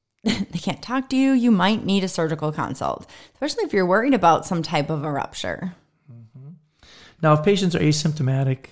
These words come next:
Speaker 2: uh, kind of the general rule, it appears to be observation somewhere between six and twenty-four hours. Um, and at that point, if they have a small number of packets and that's considered less than ten, uh, they could be let go.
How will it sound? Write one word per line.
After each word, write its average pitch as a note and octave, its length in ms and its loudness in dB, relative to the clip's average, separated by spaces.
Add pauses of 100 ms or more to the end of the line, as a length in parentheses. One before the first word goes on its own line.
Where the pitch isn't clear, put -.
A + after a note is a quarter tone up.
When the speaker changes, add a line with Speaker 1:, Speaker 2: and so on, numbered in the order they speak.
(320)
Speaker 2:
uh, - 440 -6 (340)
kind C#4+ 180 -10
of D#4+ 80 -8
the G3 60 4
general D3 420 4
rule, C3 640 2
it B2+ 120 -2
appears C#3 480 0
to C3+ 100 -4
be A#2 360 -2 (500)
observation B2 800 -2
somewhere D3+ 300 0
between C3 360 -4
six - 400 -8
and B2 120 -6
twenty-four B2+ 480 -6
hours. A#2+ 380 -4 (720)
Um, - 440 -8 (120)
and D3 280 0
at D#3 200 -2
that F#3 200 2
point, F3+ 180 2
if C#3+ 100 0
they C#3+ 60 0
have C3+ 80 0
a B2+ 60 -2
small D3 280 0
number D3 240 2
of C3 80 -4
packets C#3+ 420 -4
and C3 100 -4
that's C#3 180 -4
considered B2+ 440 -2
less A#2+ 260 -4
than A2 240 -8
ten, D3+ 580 -4 (500)
uh, - 120 -4
they B2+ 180 0
could B2+ 160 -4
be A#2+ 300 -4
let B2 260 -8
go. B2+ 380 -8